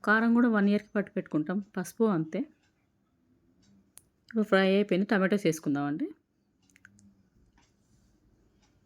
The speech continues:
ముందనే వేసుకోవచ్చు మీరు టమాటోస్, లేదంటే సగం ఉడికిన తర్వాత, కీమ సగం ఉడికిన తర్వాత కూడా వేసుకోవచ్చు. నేనైతే ముందే వేస్తున్నాను.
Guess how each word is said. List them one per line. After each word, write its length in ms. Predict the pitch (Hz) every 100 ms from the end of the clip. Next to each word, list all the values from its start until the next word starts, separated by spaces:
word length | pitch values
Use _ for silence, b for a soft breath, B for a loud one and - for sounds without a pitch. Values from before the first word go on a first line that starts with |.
| _ b b _ -
ముందనే 380 | 226 285 330 330
వేసుకోవచ్చు 520 | 269 262 - 262 247
మీరు 160 | 240 240
టమాటోస్, 640 | 226 220 220 214 220 220 480 b b b -
లేదంటే 560 | 226 254 262 269 453
సగం 480 | 427 - 190 208 294
ఉడికిన 300 | 277 247 262
తర్వాత, 400 | 254 226 208 202
కీమ 300 | 247 233 247
సగం 300 | 240 202 220
ఉడికిన 220 | 208 208
తర్వాత 260 | 202 185 185
కూడా 120 | 247
వేసుకోవచ్చు. 460 | 226 180 - 175 269
నేనైతే 340 | 214 190 160
ముందే 300 | 214 190 208
వేస్తున్నాను. 540 | 175 151 - 143 143